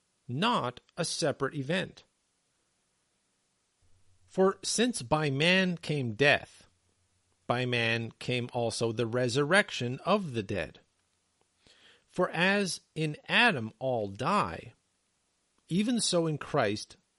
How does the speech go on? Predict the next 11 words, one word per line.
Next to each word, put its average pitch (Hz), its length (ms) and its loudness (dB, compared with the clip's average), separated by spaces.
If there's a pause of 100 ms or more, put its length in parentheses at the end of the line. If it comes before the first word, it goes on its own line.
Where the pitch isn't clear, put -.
(160)
shall 135 500 2
all 147 380 2
be 131 160 -2
made 117 300 0
alive. 113 720 -4 (1300)
But 156 160 -2
every 185 380 4
man 139 640 2
in 123 160 -2
his 117 320 0
own 98 300 -2